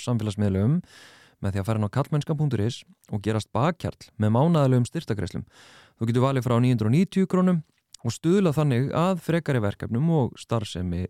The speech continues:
karlmennskunnar. Mér langar líka til að benda á að það er afskaplega vel þegið ef þú ert til í að reyta þetta hlaðvarp á Spotify, eh, og podcast appinu. Gefa,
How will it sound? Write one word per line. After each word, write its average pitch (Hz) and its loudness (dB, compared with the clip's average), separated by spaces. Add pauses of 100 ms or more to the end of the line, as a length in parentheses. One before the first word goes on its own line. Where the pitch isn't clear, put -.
(140)
karlmennskunnar. - -4 (760)
Mér 95 0
langar 101 2
líka 143 -2 (180)
til 196 0
að 160 -4
benda 156 0
á - 2
að 104 0
það 131 0
er 131 0
afskaplega 104 0
vel 98 -2
þegið 90 0
ef 92 0
þú 92 2
ert - -12
til 110 0
í 101 2
að 98 0
reyta 110 0 (120)
þetta 87 -6
hlaðvarp 95 -4
á 104 0 (200)
Spotify, 90 -4
eh, 71 -6
og 90 -6
podcast - -4
appinu. 101 -2 (560)
Gefa, 104 0